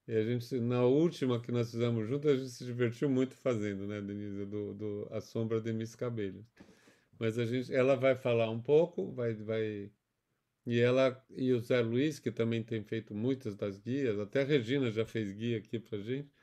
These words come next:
mas a gente, mas os dois que fazem mais, né, são os que vão falar aqui com a gente, né? Ah, é, e eles se reuniram, discutiram lá uma forma de dividir os conteúdos,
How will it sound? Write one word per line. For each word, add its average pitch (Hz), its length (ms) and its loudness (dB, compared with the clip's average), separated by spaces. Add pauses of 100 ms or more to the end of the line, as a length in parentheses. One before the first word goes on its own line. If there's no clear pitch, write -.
(440)
mas 120 280 0
a 127 80 2
gente, 131 540 -2
mas 127 260 -2
os 127 140 -4
dois 151 260 4
que 135 120 -2
fazem 131 400 2
mais, 139 580 -2
né, 131 240 -2 (300)
são 131 220 0
os 120 120 -8
que 139 100 -2
vão 131 220 0
falar 131 380 0
aqui 120 240 -6
com 127 180 -4
a 131 100 -2
gente, 104 560 -4
né? 120 300 -2 (720)
Ah, 104 640 -4 (120)
é, 123 260 -4
e 131 220 2
eles 156 260 6
se 151 180 0
reuniram, 151 680 2
discutiram 120 680 -6
lá 113 140 -2
uma 117 160 -2
forma 113 340 0
de 107 220 -6
dividir 107 400 -8
os 104 140 -10
conteúdos, 131 760 0